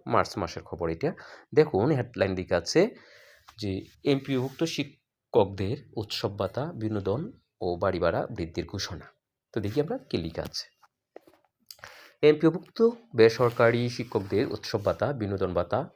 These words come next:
বাড়ি ভাড়া সহ অন্যান্য ভাতা বাড়ছে বলে জানিয়েছেন বিদায়ী শিক্ষা উপদেষ্টা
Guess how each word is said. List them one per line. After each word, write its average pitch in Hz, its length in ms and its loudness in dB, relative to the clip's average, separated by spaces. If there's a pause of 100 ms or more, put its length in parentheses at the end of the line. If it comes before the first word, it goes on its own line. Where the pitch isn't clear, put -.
বাড়ি 92 240 2
ভাড়া 87 220 2
সহ 98 460 -4
অন্যান্য 85 320 -4
ভাতা 87 240 -6
বাড়ছে 85 360 -2
বলে 110 220 -4
জানিয়েছেন 113 480 0 (440)
বিদায়ী 101 300 4
শিক্ষা 95 320 -6
উপদেষ্টা 95 580 2